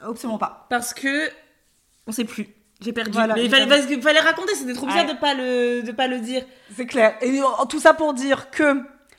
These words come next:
Speaker 1: on a quand même eu cette chance d'être, euh, très bien, euh,
Speaker 2: Oui, on est dans, on vient d'une famille, voilà,
Speaker 1: Mm.
Speaker 2: et, euh, qui a l'accès à la culture
Speaker 1: Mm.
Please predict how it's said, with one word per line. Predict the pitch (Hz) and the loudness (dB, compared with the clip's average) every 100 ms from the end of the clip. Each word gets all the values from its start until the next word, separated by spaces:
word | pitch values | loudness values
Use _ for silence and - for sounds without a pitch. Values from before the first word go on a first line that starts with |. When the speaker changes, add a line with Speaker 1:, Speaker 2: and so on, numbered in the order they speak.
| - | 0
Speaker 1:
on | 240 | 2
a | |
quand | 233 | 4
même | 247 | 2
eu | 254 | 0
cette | 262 220 | -4 -4
chance | - 247 | -2 -2
d'être, | 214 202 - 208 | -2 -4 -4 0
euh, | 185 180 - | 0 0 -6
très | - 269 | -12 -8
bien, | 233 220 226 226 | -6 -4 -2 0
euh, | 190 170 170 170 165 156 - 139 | 0 0 -4 -6 -8 -10 -12 -10
Speaker 2:
Oui, | 262 302 | -4 -2
on | 247 | 0
est | 247 | 2
dans, | 233 | 0
on | 233 240 | 0 -2
vient | 247 | 0
d'une | 262 220 | -2 -2
famille, | 233 233 247 208 | -4 -2 -2 -2
voilà, | 208 190 | -2 -2
Speaker 1:
Mm. | 175 | -2
Speaker 2:
et, | 226 190 | -10 -4
euh, | 220 196 | -2 -2
qui | 190 - 247 | -6 -10 -6
a | 220 | -4
l'accès | 226 233 - 269 | -2 -4 -4 -4
à | |
la | 220 | -4
culture | 214 240 214 - 247 | -6 -8 -10 -8 -8
Speaker 1:
Mm. | 226 | -8